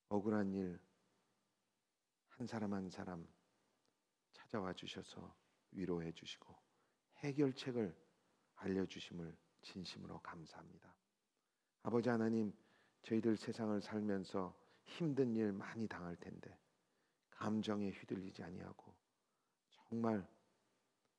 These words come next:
하나님의 마음으로 살아갈 수 있는 저희들 되게 도와주시옵소서. 하나님,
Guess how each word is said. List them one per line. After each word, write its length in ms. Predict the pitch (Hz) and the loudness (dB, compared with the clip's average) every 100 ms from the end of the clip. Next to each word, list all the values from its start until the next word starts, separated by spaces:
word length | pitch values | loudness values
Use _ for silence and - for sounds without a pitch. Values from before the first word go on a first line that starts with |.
| _ _ | _ _
하나님의 680 | - 135 127 120 113 107 110 | -2 2 2 4 4 2 -2
마음으로 640 | 104 92 95 98 95 90 - _ - | -6 -4 -2 -2 -2 -6 -10 _ -16
살아갈 400 | - 120 104 87 | -10 -4 -2 -4
수 140 | - | -4
있는 220 | 95 92 | -6 -6
저희들 300 | - 90 101 | -6 -4 -4
되게 240 | - - - | -4 -8 -12
도와주시옵소서. 920 | - 82 78 - - - _ - - _ _ _ _ _ _ | -10 -12 -12 -14 -14 -16 _ -20 -20 _ _ _ _ _ _
하나님, 380 | 120 117 120 | -2 2 2